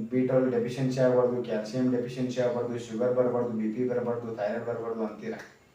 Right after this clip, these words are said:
ಮಲಬದ್ಧತೆ ಆಗ್ಬಾರ್ದು ಅಂತೀರಾ, ಕಾನ್ಸ್ಟಿಪೇಷನ್ ಆಗ್ಬಾರ್ದು ಅಂತೀರಾ. ನಿಮ್ಮ ಪ್ರಾಣಶಕ್ತಿ, ಇಮ್ಯುನಿಟಿ ನಿಮ್ದು ಇಪ್ಪತ್ತೈದು ಪರ್ಸೆಂಟ್ ಇರುತ್ತೆ ಬೇಯಿಸಿದ ಆಹಾರದವ್ರದ್ದು.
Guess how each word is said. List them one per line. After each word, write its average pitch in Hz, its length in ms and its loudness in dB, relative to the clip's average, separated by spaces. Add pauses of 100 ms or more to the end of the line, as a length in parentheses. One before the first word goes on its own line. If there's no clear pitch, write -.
(1300)
ಮಲಬದ್ಧತೆ 127 500 4
ಆಗ್ಬಾರ್ದು 123 300 4
ಅಂತೀರಾ, 117 220 -4
ಕಾನ್ಸ್ಟಿಪೇಷನ್ 127 580 -2
ಆಗ್ಬಾರ್ದು 123 320 0
ಅಂತೀರಾ. 113 320 -6 (1800)
ನಿಮ್ಮ 139 200 2
ಪ್ರಾಣಶಕ್ತಿ, 165 760 2
ಇಮ್ಯುನಿಟಿ 185 440 4
ನಿಮ್ದು 190 260 6
ಇಪ್ಪತ್ತೈದು 180 400 4
ಪರ್ಸೆಂಟ್ 180 420 0
ಇರುತ್ತೆ 165 380 0
ಬೇಯಿಸಿದ 151 360 2
ಆಹಾರದವ್ರದ್ದು. 139 580 4